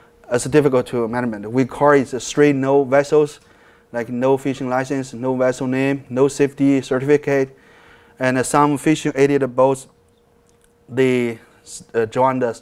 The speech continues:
illegal fishing. That's the main problem. And the third is that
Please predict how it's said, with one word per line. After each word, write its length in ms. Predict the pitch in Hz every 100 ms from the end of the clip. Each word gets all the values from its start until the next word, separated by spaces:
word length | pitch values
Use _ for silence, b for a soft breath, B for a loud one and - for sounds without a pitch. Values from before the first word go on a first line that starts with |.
| -
illegal 340 | 120 135 139
fishing. 400 | - 131 131 131 B B B B
That's 260 | 127 127
the 120 | 127
main 180 | 113 120
problem. 440 | 110 127 120 104 - b b b b b b
And 200 | 123 123
the 60 | 120
third 260 | - 156
is 260 | 147 131 -
that 260 | 120 113